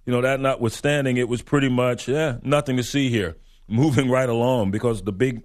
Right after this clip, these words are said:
bigger ball games are, are this week, and I can't wait for that Iron Bowl and, and Nick Saban, see what they're working with. Everyone's concerned about Alabama on the defensive side and their vulnerabilities.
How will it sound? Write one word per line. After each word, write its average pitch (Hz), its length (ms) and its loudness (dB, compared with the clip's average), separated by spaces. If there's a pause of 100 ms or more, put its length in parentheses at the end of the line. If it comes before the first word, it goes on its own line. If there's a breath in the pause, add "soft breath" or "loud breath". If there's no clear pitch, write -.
bigger 135 220 0
ball 127 260 2
games 123 340 0
are, 107 240 0
are 107 160 0
this 131 240 -2
week, 127 320 0
and 110 160 -2
I 120 80 0
can't 117 280 -2
wait 120 200 -2
for 117 120 -4
that 107 220 -4
Iron 127 300 2
Bowl 123 380 0
and, 90 120 -4 (320 loud breath)
and 104 200 0
Nick 123 140 2
Saban, 123 340 2
see 131 120 0
what 120 120 2
they're 131 120 2
working 120 360 0
with. 120 120 2
Everyone's 131 420 2
concerned 123 360 0
about 120 340 0
Alabama 123 640 2
on 113 80 -2
the 110 80 -2
defensive 113 400 0
side 117 260 0
and 110 100 -2
their 113 60 0
vulnerabilities. 110 800 0